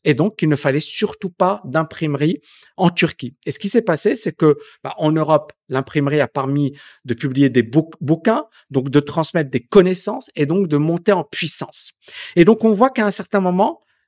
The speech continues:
euh, bien sûr que toute innovation, elle comporte une part de menace.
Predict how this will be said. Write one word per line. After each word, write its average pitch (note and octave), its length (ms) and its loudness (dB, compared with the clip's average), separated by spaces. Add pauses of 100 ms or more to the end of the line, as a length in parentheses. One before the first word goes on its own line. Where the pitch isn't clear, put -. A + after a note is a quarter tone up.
(140)
euh, C#3 160 -4
bien E3+ 240 4
sûr A3+ 400 -4 (260)
que - 80 -12
toute F3+ 300 -6
innovation, E3 540 -2 (640)
elle D#3+ 180 0
comporte F3+ 440 -4
une D#3 100 -8
part D#3 200 -2
de C#3+ 100 0
menace. C3 520 -6